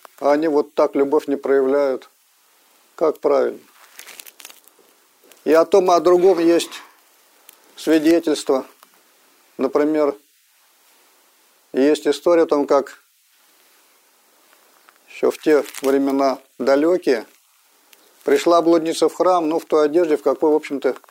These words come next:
занималась своим промыслом. И ее предверник, а раньше при дверях стояли, вот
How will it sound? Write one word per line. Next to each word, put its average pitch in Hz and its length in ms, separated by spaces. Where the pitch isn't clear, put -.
занималась 156 640
своим 156 300
промыслом. 139 640
И - 60
ее 190 280
предверник, 185 760
а 135 120
раньше 165 280
при 156 140
дверях 160 300
стояли, 165 440
вот 127 160